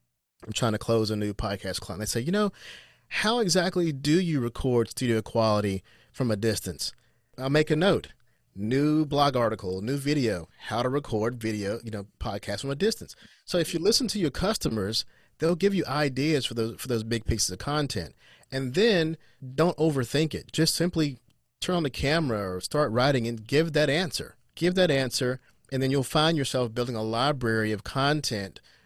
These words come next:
um, that answers questions, that's useful for your customer,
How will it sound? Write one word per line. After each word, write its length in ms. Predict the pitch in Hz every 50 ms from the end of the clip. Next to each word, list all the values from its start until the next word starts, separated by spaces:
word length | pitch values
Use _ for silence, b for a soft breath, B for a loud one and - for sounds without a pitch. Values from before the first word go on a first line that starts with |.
| b b
um, 540 | - 113 113 110 110 110 107 107 110 113 - -
that 280 | 120 127 120 113 104 113
answers 360 | 123 139 143 - - 156 -
questions, 720 | - - - 127 117 110 - - 113 110 107 110 110 - b b b b b b _
that's 260 | - 107 107 - -
useful 280 | 120 131 - - 160 143
for 180 | - 160 156
your 80 | 160 160
customer, 640 | - - 123 113 107 - - 110 107 107 107 104 101